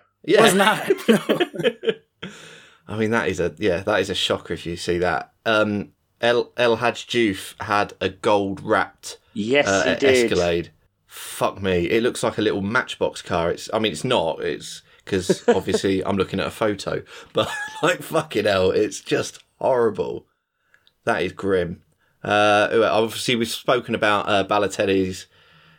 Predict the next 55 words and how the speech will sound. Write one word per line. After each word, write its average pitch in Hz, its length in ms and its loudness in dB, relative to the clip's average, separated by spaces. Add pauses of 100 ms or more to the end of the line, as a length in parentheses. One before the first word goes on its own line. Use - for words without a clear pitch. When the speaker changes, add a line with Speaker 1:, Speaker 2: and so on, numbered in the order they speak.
(120)
Speaker 1:
cam-, 101 460 -2
camouflage, 95 580 0 (220)
uh, 92 220 0
Bentley 95 320 -2
before. 78 440 -6 (320)
Speaker 3:
The 180 120 -4
camouflage 214 360 2
Bentley? 156 340 0
I 117 40 2
thought 151 160 2
it - 20 4
was 120 120 -2
the 117 80 -4
camouflage 113 480 0
Lambo. 127 440 0 (320)
Speaker 2:
Yeah, 185 220 2
I 175 100 4
thought 175 180 0
so 175 120 2
too. 160 300 0
Speaker 1:
It's 104 100 -4
a 104 80 2
Bentley. 92 420 0 (640)
Speaker 3:
Oh. 285 240 2
Speaker 1:
So - 120 -8
don't 175 200 2
Speaker 2:
Oh. - 100 -10
Speaker 1:
unless 156 220 0
you 117 60 4
had 117 140 2
two. - 120 0
Speaker 2:
That 226 140 6
is 208 160 4
worse. 170 460 2
That 202 160 4
makes 208 140 4
Speaker 1:
Yeah. 220 60 6
Speaker 2:
it 214 80 0
so 190 180 4
much 160 220 -2
worse. 156 240 4
Speaker 1:
<laughs> - 0 -
That 185 100 2
is 175 180 -8
worse, 156 260 2
Speaker 2:
A 220 120 6
Speaker 1:
yeah. 254 160 6
Speaker 2:
Lamborghini 254 400 4
can 240 120 2
be 196 120 2
camouflage 175 720 2
or 165 60 2
hot 160 280 0
pink, 170 340 0
or 160 280 4